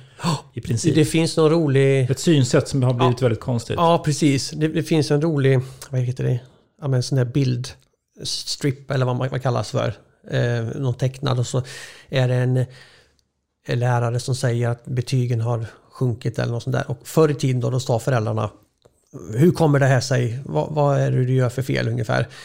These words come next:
Speaker 2: Till, till
Speaker 1: Till
Speaker 2: eleven.
Speaker 1: till eleven. Och så är det idag. Och då säger man det till läraren istället. <laughs> Liksom.
Speaker 2: Mm.
Speaker 1: Och nå-, å-, återigen, någonstans där i mitten,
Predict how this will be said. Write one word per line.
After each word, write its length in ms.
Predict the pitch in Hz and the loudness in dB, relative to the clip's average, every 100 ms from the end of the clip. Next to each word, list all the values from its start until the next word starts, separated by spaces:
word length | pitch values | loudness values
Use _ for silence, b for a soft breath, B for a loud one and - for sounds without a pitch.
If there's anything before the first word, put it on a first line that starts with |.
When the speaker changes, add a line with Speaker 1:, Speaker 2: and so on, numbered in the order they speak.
| B B | B B
Speaker 2:
Till, 220 | - 143 131 | 2 2 2
till 240 | 107 - | 0 0
Speaker 1:
Till 160 | 180 160 | 4 6
Speaker 2:
eleven. 360 | 139 127 107 | 6 4 2
Speaker 1:
till 260 | 98 - 156 | 0 4 6
eleven. 440 | 147 135 135 135 123 | 6 6 4 2 0
Och 80 | 139 | 0
så 100 | 147 | 2
är 80 | 131 | 4
det 60 | |
idag. 420 | 131 147 143 131 120 - | 4 4 4 2 -4 -6
Och 120 | 139 | -2
då 100 | 131 | -2
säger 200 | 135 123 | 0 0
man 100 | 120 | 0
det 60 | 127 | 0
till 120 | 139 | 2
läraren 340 | 139 135 143 | 4 4 2
istället. 500 | 147 - 135 139 127 | 2 2 4 4 6
<laughs> 0 | 131 131 | 6 6
Liksom. 280 | 147 123 117 | 6 4 4
Speaker 2:
Mm. 60 | 135 B B 139 B - | 0 B B -14 B 0
Speaker 1:
Och 120 | 151 | 4
nå-, 140 | 156 - | 4 4
å-, 200 | 170 143 | 2 2
återigen, 360 | 175 147 175 127 | 0 2 4 2
någonstans 440 | 117 139 147 131 | 2 0 0 0
där 260 | 135 127 120 B B B _ _ _ _ _ | 2 0 0 B B B _ _ _ _ _
i 100 | 165 | 4
mitten, 460 | 156 - - 160 | 4 2 0 2